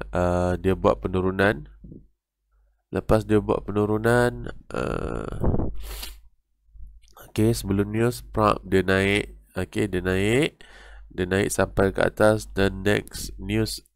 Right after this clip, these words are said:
ah, dia berjaya membuat penurunan lah. Okey, ah, semalam news, ah,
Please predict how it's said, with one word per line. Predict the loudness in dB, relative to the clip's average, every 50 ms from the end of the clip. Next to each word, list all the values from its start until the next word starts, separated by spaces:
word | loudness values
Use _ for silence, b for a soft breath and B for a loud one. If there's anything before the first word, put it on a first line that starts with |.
| -4 -2
ah, | 0 0 2 0 0 0 0 -2 -2 -2 -2 -2 -2 -4 -4 -8 -6
dia | -2 0 0 0 0
berjaya | 0 2 2 2 2
membuat | 0 -2 -4 0 0 0 0 -2
penurunan | -4 -2 -2 -2 0 2 4 4 6 6 4
lah. | 0 -2 B B B B B B B B -6
Okey, | -6 -6 -2 0 0 0 0 -2 b b b b b b 0
ah, | 0
semalam | 0 0 -2 -2 0 2 2 2 0 0
news, | -2 -2 -2 -2 -4 -10 -4 0
ah, | 2 2 2 2 0 0 -2 -2 -2 -2 -4 -4 -4 -4 -6 -6 -6